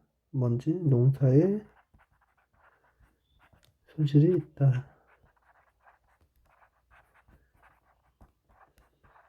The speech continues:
하도 풀을 많이 만지니까 엄지손가락이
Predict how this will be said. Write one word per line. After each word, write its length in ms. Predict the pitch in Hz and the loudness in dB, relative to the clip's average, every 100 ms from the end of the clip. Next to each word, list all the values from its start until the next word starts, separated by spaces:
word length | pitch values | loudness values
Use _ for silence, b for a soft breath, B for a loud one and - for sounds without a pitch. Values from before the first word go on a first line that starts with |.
| - | -12
하도 240 | - 190 - | -2 -2 -2
풀을 240 | - 214 | -2 2
많이 220 | 160 156 | 4 4
만지니까 500 | 139 123 123 123 - | 4 2 0 -2 0
엄지손가락이 960 | 135 120 131 131 135 123 120 117 151 | 2 2 2 2 0 0 0 2 0